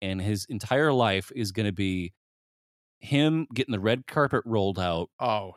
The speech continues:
Speaker 2: he's gonna be
Speaker 1: by
Speaker 2: a
Speaker 1: a bunch of
Speaker 2: featured
Speaker 1: fascists."
Speaker 2: speaker at the R N C in
Speaker 1: Because
Speaker 2: twenty twenty-four.
Speaker 1: Oh, I guarantee it. The fucking, remember the,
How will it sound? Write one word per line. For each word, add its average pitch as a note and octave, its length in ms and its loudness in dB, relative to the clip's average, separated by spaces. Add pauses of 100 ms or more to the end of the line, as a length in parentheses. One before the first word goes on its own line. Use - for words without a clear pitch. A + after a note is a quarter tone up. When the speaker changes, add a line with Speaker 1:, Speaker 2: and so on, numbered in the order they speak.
Speaker 2:
he's C#3+ 200 -6
gonna C3 160 -2
be A#2 200 -2
Speaker 1:
by A2+ 140 2
Speaker 2:
a A2 40 2
Speaker 1:
a - 20 -2
bunch A#2+ 180 -4
of E3+ 40 2
Speaker 2:
featured F#3 160 0
Speaker 1:
fascists." C3 480 4
Speaker 2:
speaker C#3 420 0
at B2+ 80 -2
the C3+ 120 -6
R B2 240 0
N B2 140 -2
C A2+ 300 -4
in G#2+ 80 -8
Speaker 1:
Because G#2 60 -16
Speaker 2:
twenty A2 200 -10
twenty-four. A2 680 -4 (360)
Speaker 1:
Oh, F#2+ 240 4 (220)
I D#3 60 -4
guarantee G#3 380 2
it. - 60 0 (200)
The G#3+ 100 0
fucking, C4 400 2
remember B3 220 2
the, B3+ 180 0